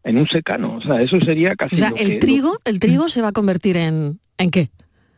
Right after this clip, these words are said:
Speaker 1: Eh, eh, no, el trigo realmente, entonces, ¿qué ocurre? ¿Qué, qué han
Speaker 2: Ujú.
Speaker 1: hecho los agricultores que tenían árboles o que tenían ajo? Bueno,
Speaker 2: Ujú.
Speaker 1: pues, mm,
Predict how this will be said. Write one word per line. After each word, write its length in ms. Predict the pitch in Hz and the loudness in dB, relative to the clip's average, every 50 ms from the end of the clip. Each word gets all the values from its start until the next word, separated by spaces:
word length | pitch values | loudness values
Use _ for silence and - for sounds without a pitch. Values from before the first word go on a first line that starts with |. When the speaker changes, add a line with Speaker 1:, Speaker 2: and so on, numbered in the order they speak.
| _ | _
Speaker 1:
Eh, 180 | - - 160 - | -4 -4 -4 -4
eh, 160 | - 214 170 131 | -6 -6 -2 0
no, 160 | 110 123 120 | 2 2 2
el 160 | 104 98 95 | 2 0 -2
trigo 340 | - 120 131 139 143 156 147 | 0 0 0 2 2 2 2
realmente, 460 | 143 139 135 127 127 127 131 - 135 | 2 0 0 0 0 0 0 0 -2
entonces, 340 | 110 95 - - - - 175 - | -2 -2 -4 -6 -8 -8 -10 -6
¿qué 100 | - 101 | -6 -6
ocurre? 380 | 92 - - - - - - | -6 -4 -2 -2 -2 -4 -6
¿Qué, 180 | - - 202 214 | -10 -10 -10 -6
qué 140 | - - 151 | -2 0 0
han 80 | 147 | 2
Speaker 2:
Ujú. 80 | 156 156 | 2 0
Speaker 1:
hecho 200 | 147 - - 139 | 0 0 0 0
los 140 | 127 123 120 | 0 0 0
agricultores 520 | 117 123 120 113 117 110 101 117 110 110 | 0 -2 -2 -2 -2 -2 0 0 -2 -2
que 100 | 104 - | -2 -4
tenían 340 | 104 - 104 95 95 92 90 | -6 -4 -4 -4 -2 -2 -2
árboles 380 | 92 101 120 123 127 131 131 127 | -2 -2 0 0 2 0 0 0
o 80 | 131 | -2
que 100 | 117 104 | -6 -6
tenían 300 | 92 - 98 101 98 95 | -6 -4 -4 -2 -2 -2
ajo? 320 | 98 101 - - - 104 - | -2 -4 -4 -6 -10 -14 -12
Bueno, 200 | - - 101 - | -6 0 2 2
Speaker 2:
Ujú. 80 | 139 127 | 2 2
Speaker 1:
pues, 160 | 147 165 214 - - - _ - - | 0 -4 -4 -6 -10 -20 _ -10 -4
mm, 200 | - 110 104 | -2 -2 -2